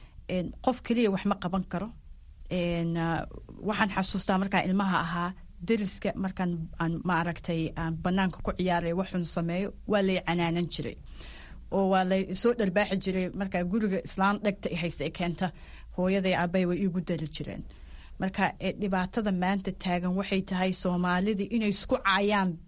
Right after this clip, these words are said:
bay ay, ay, ay, ay, ay sameeyaan, inta is caawini lahaayeen. Heblo ma aragtay? Cunugii baa halkaa ka galay. Heblo, taana way xun tahay.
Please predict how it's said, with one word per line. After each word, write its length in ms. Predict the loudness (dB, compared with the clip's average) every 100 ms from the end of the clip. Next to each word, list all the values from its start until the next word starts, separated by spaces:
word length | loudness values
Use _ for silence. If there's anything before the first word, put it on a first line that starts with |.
| -8
bay 180 | -2 -2 -2
ay, 180 | -6 -6 -6
ay, 100 | -8 -8 -8
ay, 140 | -8 -8 -8
ay, 140 | -8 -4
ay 100 | -4
sameeyaan, 540 | 0 0 2 0 0 0
inta 220 | -2 -2
is 140 | -6
caawini 480 | -2 4 4 4 2
lahaayeen. 440 | 0 -2 -2 -2 -8 -14 0
Heblo 240 | 2 4
ma 80 | 4
aragtay? 320 | 2 0 -6 -16 -12
Cunugii 320 | 0 2 4 4
baa 80 |
halkaa 200 | 4 2 0
ka 80 |
galay. 240 | 0 -2 -4 -12 -2
Heblo, 220 | 0 0 -6 -16 -16 -12
taana 420 | -2 2 4 4
way 200 | 4 2
xun 220 | 0 -2
tahay. 220 | -2 -6